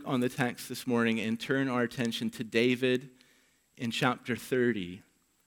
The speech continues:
and see how his life moves from death to life. So we first met David back in, in chapter sixteen.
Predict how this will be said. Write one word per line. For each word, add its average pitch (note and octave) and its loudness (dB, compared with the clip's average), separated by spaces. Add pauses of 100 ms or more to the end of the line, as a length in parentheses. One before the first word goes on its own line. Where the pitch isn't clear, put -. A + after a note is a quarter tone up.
(300)
and A#2 -4
see D3 2
how C#3 -2
his A#2+ -2
life A#2+ 2
moves A#2 2
from G#2 -4 (100)
death A#2 0 (640)
to A2 -10
life. F#2+ -6 (1200)
So A#2 0
we A#2+ 4
first E3+ 2
met C3 0
David B2+ 4
back B2+ 2
in, A#2 0 (360)
in A#2+ -2
chapter - -2
sixteen. A2+ -2